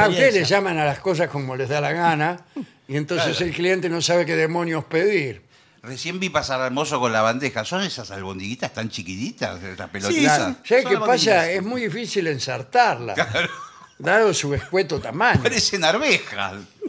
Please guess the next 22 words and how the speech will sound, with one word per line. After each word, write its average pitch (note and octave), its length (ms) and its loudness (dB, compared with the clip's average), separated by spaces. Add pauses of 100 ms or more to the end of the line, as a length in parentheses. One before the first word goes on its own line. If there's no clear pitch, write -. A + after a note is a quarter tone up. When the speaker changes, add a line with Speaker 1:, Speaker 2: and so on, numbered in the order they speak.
(360)
Speaker 1:
Sí. G3+ 260 -12
Speaker 3:
Qué C4+ 160 -12
chiquitas. A#3+ 440 -4
Speaker 1:
Creo C#4+ 200 0
que G#3+ 120 0
son - 140 0
Speaker 2:
Bueno. E3+ 140 4
Speaker 1:
arvejas. E3 680 -2 (460)
Speaker 2:
Estas G3+ 340 4
están G3+ 340 2
hechas G#3 300 2
con, D#3 220 -2
eh, B2 720 -6
con C3+ 200 -6
el C#3 100 -4
dedo F3+ 200 0
índice G3 380 -6
y C#3 80 -6
pulgar D#3 480 -2
de B2+ 100 -4
nuestro B2+ 300 -6
chef B2+ 280 -4